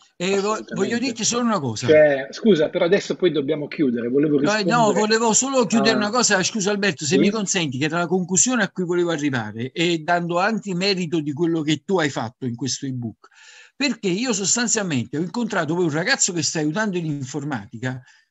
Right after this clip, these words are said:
Speaker 1: che in pratica dopo quasi cinquanta anni è, è vittima dello stesso errore dal punto di vista metodologico, per cui io gli sto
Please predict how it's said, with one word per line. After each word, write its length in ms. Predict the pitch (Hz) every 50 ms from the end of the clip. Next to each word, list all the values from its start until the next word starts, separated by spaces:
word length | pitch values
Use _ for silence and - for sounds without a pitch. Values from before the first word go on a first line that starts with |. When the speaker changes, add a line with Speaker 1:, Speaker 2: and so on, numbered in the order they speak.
| _ _ _
Speaker 1:
che 320 | - 254 233 - - - -
in 140 | - 208 208
pratica 480 | - 269 247 185 147 143 143 147 143
dopo 280 | 143 170 170 165 185 190
quasi 520 | 254 262 240 - 202 196 180 175 277 247 - _ _ _
cinquanta 580 | - - - 175 165 233 254 269 247 233 - 190
anni 400 | 214 247 254 240 220 196 - - _ _ _ _ _ _
è, 180 | _ - 185 - -
è 160 | 185 185 185
vittima 460 | 147 160 262 254 254 - 247 254 240
dello 200 | 196 185 170 160
stesso 360 | 139 - 214 202 - - 165
errore 420 | 147 147 202 190 151 113 95 90 _ _ _ _ _ _ _ _
dal 180 | - 156 165 -
punto 160 | 175 196 190
di 0 |
vista 200 | 170 - - 185
metodologico, 540 | 175 180 165 156 170 160 147 131 113 110 147
per 120 | 175 175 -
cui 140 | 285 269
io 120 | 226 208 208
gli 160 | 208 208 226
sto 220 | 202 - - 202